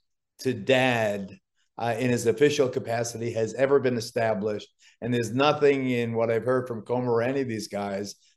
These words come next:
And I, I think that McCarthy was appropriate when he didn't,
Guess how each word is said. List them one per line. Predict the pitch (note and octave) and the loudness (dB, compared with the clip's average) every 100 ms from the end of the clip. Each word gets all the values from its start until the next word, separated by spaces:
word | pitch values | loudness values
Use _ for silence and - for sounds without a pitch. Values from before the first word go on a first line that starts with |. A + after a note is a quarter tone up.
| - - | -14 -6
And | A#2+ A#2 A#2 | -4 -2 -2
I, | A2+ A2 A#2 | -2 -2 -2
I | |
think | A2 B2 B2 | -2 -2 0
that | A#2 | -2
McCarthy | A#2 - B2 A#2+ B2+ B2+ B2+ B2+ _ _ | -2 0 2 2 0 -2 -4 -10 _ _
was | A2 B2 A#2+ B2+ | 2 4 4 0
appropriate | B2 E3 C#3 C#3 G#2+ F#2 | 4 6 6 6 4 2
when | G#2+ G#2 | -4 -6
he | G#2+ | -6
didn't, | G#2 B2+ A2+ | -2 0 0